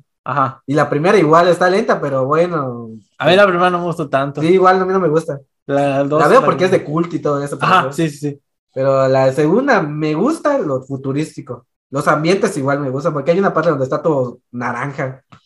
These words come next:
Speaker 1: Sí, tiene un montón de colores
Speaker 2: Sí, y en
Speaker 1: y
Speaker 2: la,
Speaker 1: todo.
Speaker 2: y no, está padre cómo le hicieron ese filtro cuando, <laughs> cuando lo grabaron, pues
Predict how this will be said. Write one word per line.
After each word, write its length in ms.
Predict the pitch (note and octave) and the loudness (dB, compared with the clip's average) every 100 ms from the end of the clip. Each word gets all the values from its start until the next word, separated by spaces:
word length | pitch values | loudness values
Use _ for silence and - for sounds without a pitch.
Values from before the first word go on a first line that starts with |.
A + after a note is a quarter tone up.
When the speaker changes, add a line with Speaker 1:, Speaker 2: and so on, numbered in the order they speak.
| _ _ _ _ | _ _ _ _
Speaker 1:
Sí, 340 | - C#3 D#3 | -8 -2 0
tiene 160 | D#3+ F3 | 0 0
un 60 | F3 | 0
montón 260 | D3+ D3 | -2 -4
de 80 | C#3+ | -6
colores 420 | C3 A2 A#2 B2+ C3+ | -8 -12 -10 -8 -4
Speaker 2:
Sí, 60 | |
y 40 | C#3+ | 0
en 60 | |
Speaker 1:
y 20 | C#3+ | 2
Speaker 2:
la, 100 | C#3+ | 2
Speaker 1:
todo. 180 | C3+ B2+ C3+ | 0 -6 -8
Speaker 2:
y 200 | C3+ C3 | -8 -6
no, 220 | D3 D3+ | -2 0
está 420 | D#3 B2+ D#3+ D#3+ - | 0 0 0 0 2
padre 240 | D3+ D#3+ | 2 2
cómo 140 | D#3 | -2
le 60 | C#3+ | -4
hicieron 200 | D3+ D3 | -4 -4
ese 160 | C#3 B2+ | -4 -4
filtro 400 | C#3 G3 G3+ C3+ | -4 -4 -2 -4
cuando, 300 | B2+ B2 A#2+ | -4 -6 -6
<laughs> 200 | D3+ - | -6 -6
cuando 180 | C3+ C3+ | -4 0
lo 100 | C3+ | 2
grabaron, 500 | C3 C3+ F3 F#3+ C3+ | 2 2 2 2 -2
pues 280 | B2+ B2 | -6 -6